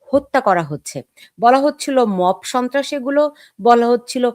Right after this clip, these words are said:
ফ্যাসিস্ট বলে তাদেরকে এই হত্যা করা হচ্ছে।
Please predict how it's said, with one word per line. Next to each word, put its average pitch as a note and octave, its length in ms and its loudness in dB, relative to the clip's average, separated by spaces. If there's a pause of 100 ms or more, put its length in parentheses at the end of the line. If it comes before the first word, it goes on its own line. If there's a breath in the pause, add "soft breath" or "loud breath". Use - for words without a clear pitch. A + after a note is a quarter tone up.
(200 soft breath)
ফ্যাসিস্ট C#4 640 -2
বলে A#3 260 0
তাদেরকে G#3 540 -2 (260 soft breath)
এই F#3 180 -2 (100)
হত্যা F#3+ 280 -8
করা C4+ 240 0
হচ্ছে। C#4+ 340 -4